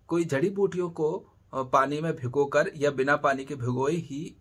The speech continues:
न-, कूट करके, निचोड़ करके और उसको चाहे धूप में सुखाएं या आग पे सुखा लेते हैं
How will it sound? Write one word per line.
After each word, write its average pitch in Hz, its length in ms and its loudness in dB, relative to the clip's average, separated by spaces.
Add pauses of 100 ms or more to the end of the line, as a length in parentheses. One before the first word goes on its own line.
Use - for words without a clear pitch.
(420)
न-, 131 440 -6
कूट 151 220 -4
करके, 143 360 0
निचोड़ 143 460 -2
करके 131 380 -2
और 175 220 4
उसको 151 720 -2 (240)
चाहे 147 200 6
धूप 127 300 -6
में 175 100 0
सुखाएं 165 380 -2
या 165 100 4
आग 135 240 4
पे 175 80 -4
सुखा 143 260 0
लेते 127 260 -2
हैं 131 300 -4